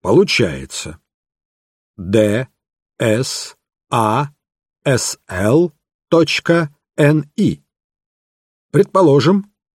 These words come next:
что второе слово "здесь". В таком случае последнее слово "Слени". Эта фамилия чрезвычайно распространенная в Америке.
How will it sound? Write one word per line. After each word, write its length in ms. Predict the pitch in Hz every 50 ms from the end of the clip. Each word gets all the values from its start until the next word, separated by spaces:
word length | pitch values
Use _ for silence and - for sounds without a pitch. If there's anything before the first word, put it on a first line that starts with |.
| _ -
что 180 | - - 196
второе 460 | 175 - - 170 156 143 143 165 190 190
слово 640 | - - 208 214 202 190 190 190 190 180 156 - _ _ _ _ _ _ -
"здесь". 760 | 107 107 107 107 120 - - - - - - - - - _ _ _ _ _ _ _ _ _ _ _ _ _ _ _ _ _ _ -
В 60 | -
таком 240 | 131 - 139 113 98
случае 440 | - - 85 90 - - 107 101
последнее 800 | - - 87 71 - - - 67 67 67 69 76 78 87 98 120
слово 600 | 127 - - 143 147 147 147 147 160 156 147 - _ _ _ _ _ _ _
"Слени". 920 | - - - - 165 180 214 247 277 247 143 87 73 69 67 67 - _ _ _ _ _ _ _ _ _ _ _ _ _ _ _ _ _ _ _ _ _ -
Эта 380 | 220 220 - 240 233 233 220
фамилия 580 | - - 220 208 214 220 220 208 214 214 202 202
чрезвычайно 800 | - - - 120 131 110 120 139 - - 180 170 175 170 175
распространенная 1160 | 180 185 - - - 165 175 - - - 214 269 285 285 277 208 156 113 85 73 76 80 82 82
в 80 | 87 98
Америке. 680 | 95 98 104 98 98 95 92 95 - - 101 101 98